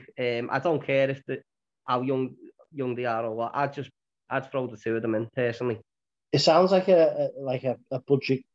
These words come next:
Speaker 2: U S cop show, doesn't it? Sims and Dobbin, or Dobbin and
Speaker 1: <laughs>
Speaker 2: Sims.
Speaker 1: Yeah. <laughs> Start, you know,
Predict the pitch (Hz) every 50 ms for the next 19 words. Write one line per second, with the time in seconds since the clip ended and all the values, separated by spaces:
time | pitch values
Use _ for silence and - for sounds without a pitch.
0 | _ - 143 131 131 123 117 113 - - - - 127 117 - - - 160 156 147
1 | 143 139 131 123 143 151 156 - _ _ _ - - - 143 135 135 120 120 123
2 | 120 123 120 117 123 120 107 - _ _ _ _ _ _ _ _ - 120 117 -
3 | 127 127 123 - 117 123 131 170 - - - 156 160 156 - - - _ _ _
4 | - 135 139 - - - - 131 143 - 240 202 151 143 139 131 - 160 151 151
5 | 147 147